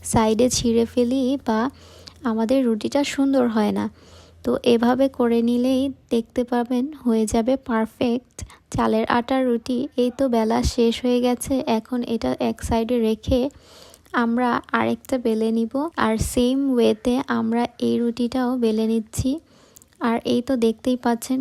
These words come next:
কত কম সময়ে আমরা এই পারফেক্ট চালের রুটিগুলো তৈরি করে নিয়েছি। আর এই তো সবগুলো বেলা হয়ে গেছে, এখন হচ্ছে ভাজার পালা। তো চলুন ভেজে নেওয়া যাক।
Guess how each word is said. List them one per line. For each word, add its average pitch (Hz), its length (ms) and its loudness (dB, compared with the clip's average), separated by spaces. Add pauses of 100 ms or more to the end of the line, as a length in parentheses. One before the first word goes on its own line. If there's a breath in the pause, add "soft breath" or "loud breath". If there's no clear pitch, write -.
(120)
কত 226 200 -2 (220)
কম 226 180 0 (200)
সময়ে 233 480 0 (680 soft breath)
আমরা 226 320 0 (180)
এই 233 80 0 (140)
পারফেক্ট 220 540 -2
চালের 220 300 0
রুটিগুলো 233 460 -4 (140)
তৈরি 220 320 2
করে 240 220 0 (120)
নিয়েছি। 226 420 -2 (680 loud breath)
আর 240 80 -2 (200)
এই 269 160 0
তো 285 60 -2 (180)
সবগুলো 240 480 -2
বেলা 226 300 0 (100)
হয়ে 226 280 2
গেছে, 226 260 0 (240)
এখন 240 220 -4 (120)
হচ্ছে 233 240 -4 (140)
ভাজার 220 360 0
পালা। 240 220 -2 (120)
তো 254 60 0 (120)
চলুন 220 280 0 (300)
ভেজে 233 360 4
নেওয়া 240 200 0 (120)
যাক। 254 180 0